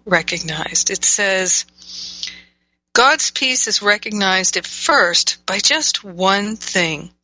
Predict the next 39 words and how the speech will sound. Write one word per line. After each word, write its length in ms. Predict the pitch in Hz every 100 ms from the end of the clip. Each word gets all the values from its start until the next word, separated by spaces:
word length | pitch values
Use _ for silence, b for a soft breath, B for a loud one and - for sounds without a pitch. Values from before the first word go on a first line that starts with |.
| - B B B B -
In 160 | 196 190
every 340 | 185 185 240
way, 520 | 247 180 160 196 - _ -
it 80 | 196
is 180 | 190
totally 500 | - 302 311 277 262 -
unlike 720 | 208 226 220 196 196 175 - - -
all 280 | 196 190 208
previous 680 | - 202 190 190 185 - -
experiences. 1120 | 185 - - 180 170 160 156 - 151 160 - - B -
It 140 | -
calls 400 | - 190 175 190 -
to 100 | 254
mind 500 | 233 180 175 175 - -
nothing 640 | 190 226 247 - 170 170 _
that 180 | 185 -
went 280 | 175 175 -
before." 560 | 185 - 175 160 151 - B B B B B
That, 220 | 214 220 -
that's 260 | 254 -
a 80 | 226
really 480 | 196 - 208 214 196
good 220 | 196 180
clue 360 | - 214 196 185
there, 260 | 175 165
right 240 | 165 165 -
there. 180 | 170 170
It 160 | -
calls 500 | - - 220 262 262
to 100 | -
mind 380 | 226 185 185 180
nothing 420 | 185 202 226 208
that 200 | 180 165
went 200 | 185 180
before. 380 | 185 175 175 160
So 220 | - 214
in 120 | 214 247
other 180 | 269
words, 260 | 220 202 -